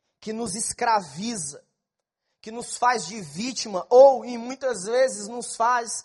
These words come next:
de os próprios algozes. Meus irmãos, quando, irmãos, quando nós estamos em Betel, na presença de Deus, essas correntes, elas são estouradas no nome de Jesus.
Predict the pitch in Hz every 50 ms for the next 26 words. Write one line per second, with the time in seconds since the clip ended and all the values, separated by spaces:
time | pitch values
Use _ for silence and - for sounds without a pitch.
0 | _ _ _ 151 170 208 - _ _ _ 240 247 240 - - - 240 254 269 262
1 | - 254 226 180 254 233 226 220 180 208 220 226 226 220 175 151 - - - -
2 | - - - _ _ _ _ _ _ _ _ _ _ _ _ _ _ _ _ _
3 | _ _ _ _ _ _ _ _ _ - 214 254 240 196 269 240 226 262 262 262
4 | 254 277 269 262 254 277 - - 226 254 254 254 233 254 269 277 269 - 285 269
5 | 269 262 269 277 262 226 262 202 - 277 277 277 262 220 175 269 294 262 202 269
6 | 254 - - 240 247 254 247 254 247 - - - - 233 262 262 262 - 277 262
7 | 247 - 226 277 254 - 294 269 - - 302 190 226 233 233 240 240 247 - -
8 | - - - - - - - 254 165 - 190 - - - - 277 262 226 196 240
9 | 269 269 - 254 220 277 285 277 277 254 - - 262 269 277 277 - - - -
10 | 277 247 233 240 262 254 233 247 233 185 196 247 240 247 247 240 226 175 214 208
11 | 175 220 208 175 175 214 196 160 -